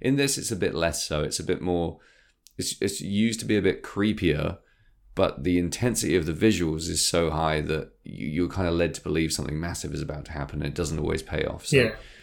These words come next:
Speaker 1: for me, maybe slightly overused, but that's 'cause I was kind of over the effect after the first few uses, I think.
Speaker 2: The part that makes me think it might be a bit overused is when it, when it happens on camera angles that wouldn't, like, that don't feel part of the,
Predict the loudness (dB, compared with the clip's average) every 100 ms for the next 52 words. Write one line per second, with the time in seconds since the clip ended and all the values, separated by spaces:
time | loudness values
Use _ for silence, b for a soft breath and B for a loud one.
0 | B B -2 4 6 8 6 6 4 2
1 | 2 4 2 2 2 2 4 4 2 4
2 | 4 4 2 -2 0 0 0 -2 -4 -4
3 | -4 -4 -6 -6 -10 -6 -6 -6 -6 -6
4 | -6 -6 -8 -8 -10 -14 -2 -2 0 2
5 | 6 6 4 2 2 2 0 2 2 2
6 | 2 2 2 2 4 6 6 6 -2 -2
7 | -4 -4 -4 -4 6 6 8 4 4 4
8 | 6 4 6 8 8 8 4 4 4 4
9 | 4 4 4 2 4 2 0 -4 2 4
10 | 6 8 6 6 2 8 10 8 4 -8
11 | _ _ _ _ -4 2 6 6 6 6
12 | 4 4